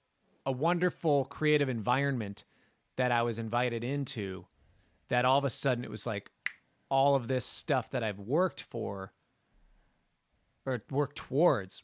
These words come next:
honing my craft, honing my skills, finding my voice, and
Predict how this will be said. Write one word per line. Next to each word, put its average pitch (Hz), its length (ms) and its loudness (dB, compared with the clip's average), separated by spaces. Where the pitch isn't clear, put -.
honing 156 360 2
my 139 80 -2
craft, 131 440 0
honing 139 200 -2
my 135 100 0
skills, 120 400 -2
finding 147 460 0
my 113 140 -4
voice, 104 640 -2
and 113 540 -2